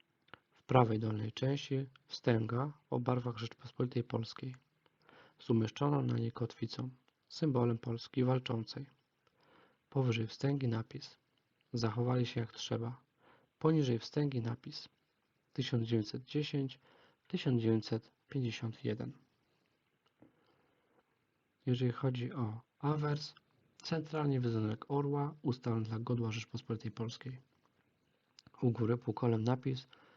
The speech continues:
Rzeczpospolita Polska. U dołu napis dziesięć złotych. Poniżej oznaczenie roku emisji dwa tysiące dwadzieścia cztery. W dolnej części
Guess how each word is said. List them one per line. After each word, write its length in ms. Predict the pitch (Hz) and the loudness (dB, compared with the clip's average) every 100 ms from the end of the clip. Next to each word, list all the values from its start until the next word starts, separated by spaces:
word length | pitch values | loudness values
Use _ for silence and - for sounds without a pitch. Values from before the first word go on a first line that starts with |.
| _ _ | _ _
Rzeczpospolita 640 | 135 151 - 123 - 107 113 | 0 0 0 -4 -2 -2 -2
Polska. 460 | - 113 - - 143 _ _ _ _ _ _ _ _ _ _ | -4 -8 -8 -14 -16 _ _ _ _ _ _ _ _ _ _
U 140 | 143 143 | 2 4
dołu 300 | 139 117 113 | 6 4 4
napis 480 | 120 127 127 120 - _ - | 2 2 -2 -4 -8 _ -2
dziesięć 340 | 139 - 113 | -2 0 -2
złotych. 440 | 120 120 151 - _ _ _ _ - | -2 -6 -10 -16 _ _ _ _ 0
Poniżej 480 | 120 139 143 139 | 4 4 4 0
oznaczenie 480 | 143 120 113 - 117 | -2 -2 -2 -2 0
roku 240 | 135 139 123 | 0 0 0
emisji 420 | 127 139 147 143 - - - _ - | 0 0 -4 -4 -10 -20 -20 _ -6
dwa 160 | 135 170 | -2 0
tysiące 380 | 151 131 120 | 0 -2 0
dwadzieścia 420 | 117 107 110 - 123 | 0 -2 -4 -4 -6
cztery. 340 | - 113 120 - _ _ _ _ _ - | -6 -6 -6 -12 _ _ _ _ _ -2
W 40 | 120 | 4
dolnej 320 | 123 110 113 | 4 4 0
części 520 | 131 139 143 139 | 0 -2 -2 -4